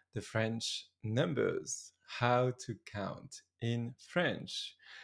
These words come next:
You know, French numbers are so famous because they can be complicated, funny, and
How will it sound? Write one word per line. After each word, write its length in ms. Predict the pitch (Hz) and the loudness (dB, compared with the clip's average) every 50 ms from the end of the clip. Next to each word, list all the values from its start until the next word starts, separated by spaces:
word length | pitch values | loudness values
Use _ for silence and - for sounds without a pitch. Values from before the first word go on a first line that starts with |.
| - - - _ - | -18 -20 -12 _ 4
You 160 | 185 208 214 | 6 8 10
know, 580 | 180 151 139 139 143 147 156 170 190 180 - - _ _ - | 10 12 12 12 12 12 12 10 6 4 -2 -10 _ _ -2
French 320 | - 160 147 151 151 - - | 2 2 4 4 2 0 2
numbers 520 | 151 147 147 143 135 135 135 135 131 123 | 2 4 4 6 8 8 8 8 8 6
are 140 | 123 120 123 | 4 4 4
so 240 | - - - 135 131 | 4 4 4 2 2
famous 580 | 135 - - 127 123 131 131 120 117 113 110 - | 2 2 2 4 6 6 6 4 4 2 -2 -4
because 380 | - 123 - - 117 101 101 | -4 -6 -2 -2 -2 -2 0
they 100 | - 120 | -2 -4
can 280 | - - - 110 113 107 | -2 -2 -2 -2 -2 0
be 320 | 110 113 117 117 120 127 - - - - _ _ _ | 0 2 2 0 0 -2 -6 -14 -20 -20 _ _ _
complicated, 920 | - 113 104 117 110 101 - 156 170 175 170 - - 139 139 139 139 135 139 - _ | -4 -4 -2 -2 -4 2 4 4 4 4 4 4 4 4 6 6 4 2 0 -6 _
funny, 720 | _ - - - 160 160 147 131 123 120 120 120 120 127 135 - _ _ - _ _ _ _ _ | _ -12 -2 0 2 4 4 4 4 2 2 0 0 -2 -6 -10 _ _ -20 _ _ _ _ _
and 360 | - 123 123 123 123 127 131 | 6 6 8 8 6 2 0